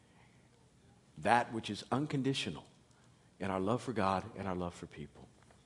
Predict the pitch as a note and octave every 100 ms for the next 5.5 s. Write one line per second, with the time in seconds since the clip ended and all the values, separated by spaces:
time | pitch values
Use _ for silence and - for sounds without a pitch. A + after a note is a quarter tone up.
0 | _ - - - - G#2 D#3+ G#3 - B2+
1 | A2 B2 - B2+ B2 D#3 C3 - D2+ A#2+
2 | C3 C#3 - F3+ E3+ D3 - - - -
3 | _ - - - - - - - - -
4 | - - - - - A2 A3 B3 B3 A#3+
5 | G#3 A#2 - - -